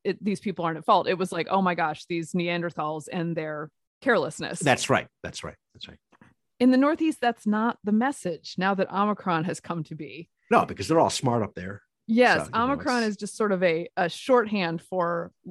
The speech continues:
Speaker 1: "Look, I did everything right, but this thing got me anyway," which was the case for everyone. <laughs> It's not
Speaker 2: I
Speaker 1: a
Speaker 2: don't know
Speaker 1: moral
Speaker 2: what it would be.
Speaker 1: failing to get a virus.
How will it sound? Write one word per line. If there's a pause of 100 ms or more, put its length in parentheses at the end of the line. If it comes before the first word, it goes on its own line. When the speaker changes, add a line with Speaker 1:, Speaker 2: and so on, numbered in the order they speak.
(120)
Speaker 1:
"Look,
I
did
everything
right,
but
this
thing
got
me
anyway," (340)
which (600)
was
the
case
for
everyone. (140)
<laughs> (1120)
It's
not
Speaker 2:
I
Speaker 1:
a
Speaker 2:
don't
know
Speaker 1:
moral
Speaker 2:
what
it
would
be.
Speaker 1:
failing
to
get
a
virus.